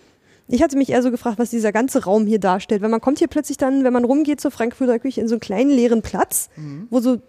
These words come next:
Speaker 1: zwei, drei große Tische stehen und eine Sitzgelegenheit. Aber hier steht nichts von wegen so, „Hoch, hier wird für Sie umgebaut, hier kommt eine neue Ausstellung.“ Ich habe jetzt aber Fotos auf der Webseite gesehen und
Speaker 2: Mhm.
Speaker 1: glaub, ich weiß jetzt, was die hier immer treiben.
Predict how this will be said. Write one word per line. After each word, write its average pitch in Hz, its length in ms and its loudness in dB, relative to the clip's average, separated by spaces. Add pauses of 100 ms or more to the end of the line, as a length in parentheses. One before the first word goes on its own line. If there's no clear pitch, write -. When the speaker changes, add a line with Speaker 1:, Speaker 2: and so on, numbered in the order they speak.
Speaker 1:
zwei, 202 680 2 (220)
drei 185 320 0
große 208 340 -2
Tische 294 280 0
stehen 311 280 0
und 262 60 -2
eine 226 120 0
Sitzgelegenheit. 262 800 -4 (580)
Aber 262 120 4
hier 262 120 4
steht 262 200 0
nichts 262 180 2
von 233 100 -2
wegen 240 120 2
so, 220 120 -2
„Hoch, 311 140 -2
hier 247 120 -4
wird 240 140 -2
für 220 120 -4
Sie 190 100 -6
umgebaut, 262 480 0
hier 247 80 -8
kommt 233 140 -8
eine 233 100 -2
neue 202 220 -2
Ausstellung.“ 294 540 0
Ich 269 100 0
habe 269 100 0
jetzt - 140 -2
aber 233 320 0
Fotos 294 320 0
auf 240 100 -2
der 202 120 -2
Webseite 214 400 0
gesehen 202 380 0
und 240 160 0
Speaker 2:
Mhm. 208 200 -6
Speaker 1:
glaub, 233 220 2
ich 220 140 -4
weiß 214 200 2
jetzt, 226 200 0
was 208 140 -2
die 214 100 -8
hier 202 120 0
immer 208 160 0
treiben. 226 420 2